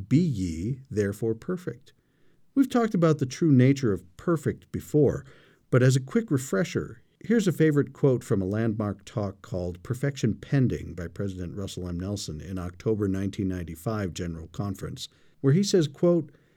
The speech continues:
"In Matthew five forty-eight, the term perfect was translated from the Greek teleos, which means complete.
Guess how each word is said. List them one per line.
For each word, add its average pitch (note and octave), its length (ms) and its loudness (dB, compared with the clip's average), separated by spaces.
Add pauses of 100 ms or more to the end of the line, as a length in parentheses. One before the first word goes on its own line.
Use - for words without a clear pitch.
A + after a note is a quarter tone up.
(140)
"In C#3+ 140 10
Matthew A#3+ 380 2
five E3 400 0
forty-eight, B2 600 4 (300)
the C3+ 80 4
term F#3+ 500 -2
perfect F#3+ 640 -6 (220)
was C#3 160 2
translated D#3 760 0 (140)
from C3 180 2
the B2 80 6
Greek C3+ 400 0 (140)
teleos, F#2+ 680 -2 (220)
which A2+ 220 -2
means B2 420 6 (260)
complete. B2 560 -2